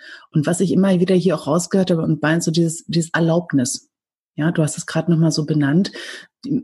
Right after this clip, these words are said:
viele Menschen, die auch zu mir zum Projektmentoring zum Beispiel kommen, die erzählen mir immer, es liegt an ihrer fehlenden Disziplin,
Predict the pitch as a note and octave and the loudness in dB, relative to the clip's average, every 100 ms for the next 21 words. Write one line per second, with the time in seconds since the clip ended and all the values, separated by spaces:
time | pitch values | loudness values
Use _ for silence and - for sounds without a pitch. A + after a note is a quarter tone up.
0 | C3+ - F3+ G3+ D#3+ F3 F#3 E3+ D3+ - | -4 0 2 4 4 2 2 2 0 0
1 | E3+ F3 E3+ D3 D#3 E3+ - D#3+ D3+ D3+ | 0 0 -2 -2 0 0 0 0 0 -2
2 | D3 C#3+ D3 C#3+ - - D3 D3 C3+ - | -2 -2 -2 -2 -8 -6 0 2 2 0
3 | - F3 F3 E3 D3+ F3+ F3 E3 E3 D#3+ | 0 2 4 2 0 -2 0 -2 0 -2
4 | - F3+ F3+ E3+ D3 C#3+ B2 - G3+ G#3 | 2 2 4 2 0 -4 -6 -2 2 4
5 | G#3+ A3 | 2 -4